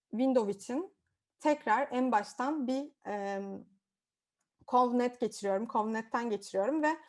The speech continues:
her seferinde bunu sequential bir şekilde yapmak, e, bizim için çok, e, computational olarak costly bir şey. Em, ya da mesela, em, şey yaptığımda bunların arasındaki, e,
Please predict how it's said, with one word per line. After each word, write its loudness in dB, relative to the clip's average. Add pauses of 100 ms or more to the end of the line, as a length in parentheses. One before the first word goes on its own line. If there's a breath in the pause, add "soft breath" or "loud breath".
(240 loud breath)
her 4
seferinde -2
bunu -4
sequential 0
bir -6
şekilde 0
yapmak, 2 (560)
e, 2 (100)
bizim 4
için 0
çok, 2 (140)
e, 2
computational 2
olarak -2
costly 2
bir -8
şey. -6 (720 soft breath)
Em, -2 (840)
ya 0
da 4
mesela, 4
em, -2 (280)
şey 2
yaptığımda 0
bunların -2
arasındaki, -2 (280)
e, 2